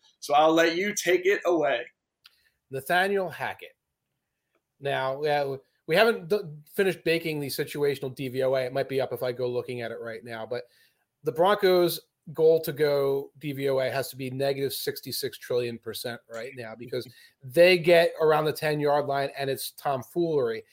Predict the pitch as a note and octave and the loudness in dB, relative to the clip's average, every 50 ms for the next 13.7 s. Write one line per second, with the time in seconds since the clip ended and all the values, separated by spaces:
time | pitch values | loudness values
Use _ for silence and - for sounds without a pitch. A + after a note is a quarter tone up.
0 | _ _ _ _ _ _ _ _ _ _ - - F#3 F#3 F#3 G3 - F3 F3 A3 | _ _ _ _ _ _ _ _ _ _ 0 4 4 4 4 4 2 4 4 6
1 | A#3+ A#3+ A#3 - - - - - B3 C#4 C4+ A#3+ G#3+ G3 G3+ G3 G3 F3+ F3 F3 | 6 4 2 0 -6 -4 0 2 4 6 6 6 6 6 4 4 4 4 4 4
2 | G#3 G3+ F#3 - G3 F3+ E3+ - - G3 F3 D#3+ F3 F3 E3+ E3+ D#3+ D#3+ D#3+ E3+ | 2 2 4 4 4 4 4 2 0 -2 -2 -2 -2 0 2 4 4 4 4 4
3 | E3+ D#3 C#3+ D3 - - _ _ _ _ _ _ - F3 C#3 - G3+ G3+ F#3+ D#3+ | 4 4 2 0 -2 -6 _ _ _ _ _ _ -16 -14 -4 2 4 4 4 4
4 | - - _ _ _ _ _ F#3 E3 E3+ F#3 F3+ F3 - - E3+ D3+ D3 C3 B2 | 2 -2 _ _ _ _ _ -6 -2 0 2 0 0 -2 -4 -2 -2 0 0 -2
5 | A#2+ - - - - - - E3+ E3+ F#3 F#3 D#3+ C#3 A#2 - - - - - _ | -4 -8 -10 -18 -20 -14 -6 0 2 4 4 4 2 0 -6 -10 -14 -14 -16 _
6 | _ _ _ _ _ _ _ _ _ _ - D#3+ E3 E3 E3+ E3 - - D#3 D#3 | _ _ _ _ _ _ _ _ _ _ 0 0 2 2 0 -2 -6 -8 -6 -4
7 | D#3 D#3+ D#3 D3+ - - D3 C3+ - - D3+ C#3+ C#3+ C#3 C3+ C#3 - - C3+ B2+ | -2 -2 -2 -4 -6 -8 -8 -8 -6 -4 -4 -2 -2 -2 -4 -6 -8 -12 -16 -10
8 | - - D3 C3+ - - _ _ _ _ _ _ - - - - - F#3+ F#3 F3 | -6 -4 -4 -4 -4 -6 _ _ _ _ _ _ -10 -8 -4 2 4 6 6 4
9 | E3 E3 - - F3+ F3 E3 E3 D#3 D3 D3 C#3+ C#3 C#3 B2 - - D#3 D#3 D3 | 2 -2 -8 -4 -2 -2 0 0 0 0 2 2 2 0 -2 -4 0 0 0 0
10 | C#3 C3+ B2+ B2 B2 A2 C3 C3 B2 - C3 C3+ C3 C3+ C3 B2+ B2+ A#2 - - | 0 0 -2 -2 -2 -2 -6 -8 -8 -10 -12 -10 -8 -8 -8 -8 -8 -12 -12 -12
11 | C3 A#2 A#2 - - B2+ A#2+ A#2 G#2+ G#2 G#2+ - D3+ C#3+ C3+ C3+ B2+ A#2+ - _ | -12 -12 -10 -8 -8 -6 -6 -6 -8 -12 -14 -14 -12 -10 -8 -8 -8 -10 -12 _
12 | _ _ _ _ - D#3+ D#3+ F3 E3+ E3+ F3 D#3+ C#3 - - D3+ D3 D3 C3+ A#2+ | _ _ _ _ 0 2 2 4 4 2 0 0 0 0 -2 -2 -2 -2 -4 -2
13 | C#3 C3+ C3+ B2 A#2 - _ - D#3 D#3 D#3 D#3 D3 C3 | -4 -4 -4 -6 -10 -18 _ -4 0 2 2 2 2 0